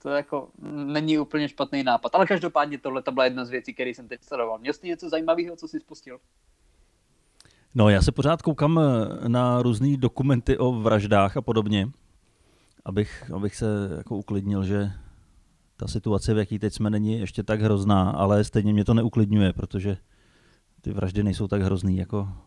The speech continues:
Speaker 2: přečíst si zprávy toho, co zase vymyslelo naše skvělé vedení
Speaker 1: Ano, přečíst si
Speaker 2: republiky,
Speaker 1: zprávy
Speaker 2: no.
Speaker 1: o tom, jak dlouho ještě nebudeme moct k holiči.
Speaker 2: To s tím už nemám problém, já už to umím sám.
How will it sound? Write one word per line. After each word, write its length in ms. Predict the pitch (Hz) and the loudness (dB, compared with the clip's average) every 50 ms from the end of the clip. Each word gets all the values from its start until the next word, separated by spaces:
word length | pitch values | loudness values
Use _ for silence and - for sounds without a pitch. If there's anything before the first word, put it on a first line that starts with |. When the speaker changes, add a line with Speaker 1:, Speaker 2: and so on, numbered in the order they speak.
| _ _ _ _ _ _ _ _ _ _ _ _ _ _ _ _ _ _ _ _ _ _ _ _ _ _ _ _ _ _ _ _ | _ _ _ _ _ _ _ _ _ _ _ _ _ _ _ _ _ _ _ _ _ _ _ _ _ _ _ _ _ _ _ _
Speaker 2:
přečíst 380 | - - 104 - - 101 - | -2 -2 -2 -2 -6 -8 -8
si 120 | - 120 104 | -6 -6 -6
zprávy 460 | - - - 104 92 92 92 101 98 | -4 0 0 2 2 2 2 0 0
toho, 260 | - 113 90 98 98 | -2 -2 -2 -2 -4
co 180 | - - 117 98 | -4 -4 -4 -4
zase 360 | 92 92 - - 110 104 101 | -4 -4 -2 -2 0 0 -2
vymyslelo 600 | 101 98 98 98 98 95 - - 101 98 98 98 | -2 -4 -4 -2 -4 -4 -4 -4 -4 -2 -2 -2
naše 320 | 98 98 - 107 104 95 | -2 -4 -4 -4 -4 -4
skvělé 680 | - - - - - - - 117 104 101 101 101 104 92 - - - - _ _ - - _ _ _ _ - - _ _ _ _ - 92 | -4 -6 -8 -8 -10 -6 -2 -2 0 0 0 0 -2 -4 -6 -10 -14 -18 _ _ -20 -20 _ _ _ _ -20 -20 _ _ _ _ -14 -8
vedení 560 | 131 117 110 113 117 107 110 110 107 110 113 117 | -4 -2 6 8 8 8 8 6 6 6 6 6
Speaker 1:
Ano, 80 | 104 101 | 4 4
přečíst 80 | - | 6
si 60 | - | 6
Speaker 2:
republiky, 280 | 131 123 123 120 113 - | 6 8 8 6 6 6
Speaker 1:
zprávy 220 | - 127 123 127 | 6 6 6 8
Speaker 2:
no. 60 | 127 - | 6 4
Speaker 1:
o 40 | |
tom, 120 | - 131 131 | 4 4 4
jak 140 | 127 131 127 | 4 4 4
dlouho 200 | 127 123 131 135 | 4 4 4 2
ještě 300 | 127 - - - 139 131 | 0 -4 -8 -8 -6 -6
nebudeme 400 | 127 127 139 139 131 127 131 131 | -4 -4 -4 -4 -2 -2 -4 -4
moct 300 | 131 127 123 - - _ _ _ _ _ - 143 | -4 -6 -6 -8 -16 _ _ _ _ _ -20 -16
k 60 | - | -6
holiči. 520 | 139 147 139 131 120 - - 151 151 - _ _ _ _ _ _ _ _ _ _ - - - _ _ _ _ _ _ _ _ _ _ _ _ _ _ _ _ _ _ _ _ | -4 -2 -2 -2 -4 -6 -10 -10 -10 -10 _ _ _ _ _ _ _ _ _ _ -20 -20 -20 _ _ _ _ _ _ _ _ _ _ _ _ _ _ _ _ _ _ _ _
Speaker 2:
To 140 | - 147 127 | 0 2 2
s 60 | - | 2
tím 120 | - 160 | 2 2
už 120 | 156 135 - | 2 2 0
nemám 240 | 135 120 123 123 107 | 0 0 0 0 0
problém, 340 | - 117 107 107 101 98 | -2 0 2 2 2 2
já 80 | 98 92 | 0 -2
už 120 | 92 - | -2 -2
to 80 | - 110 | -4 -2
umím 200 | 107 107 107 104 | -2 -2 -2 -2
sám. 380 | - - 101 92 90 90 101 | -2 -2 -2 0 -2 -2 -6